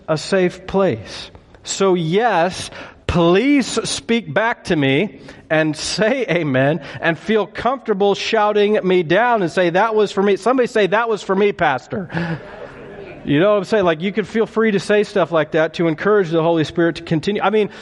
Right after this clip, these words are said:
I'm a referee. I've seen y'all at basketball games. And if you can get that excited about a kid throwing a ball through an iron hoop,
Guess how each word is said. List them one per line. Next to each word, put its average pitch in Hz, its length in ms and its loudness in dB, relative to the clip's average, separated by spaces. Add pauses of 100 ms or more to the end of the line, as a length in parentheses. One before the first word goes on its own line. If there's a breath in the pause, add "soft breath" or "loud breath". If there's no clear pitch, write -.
(120)
I'm 294 240 2
a 277 60 2
referee. 240 760 2
I've 190 220 2
seen 277 300 2
y'all 247 360 4
at 220 200 2
basketball 208 640 2
games. 139 500 -2 (480 loud breath)
And 208 200 2
if 175 120 -2
you 262 260 2
can 262 160 2
get 220 280 0
that 285 220 4
excited 269 580 0
about 233 240 2
a 208 60 -6
kid 277 400 -2
throwing 240 240 2
a 196 40 0
ball 247 440 2
through 226 220 2
an 208 100 0
iron 240 400 2
hoop, 254 340 0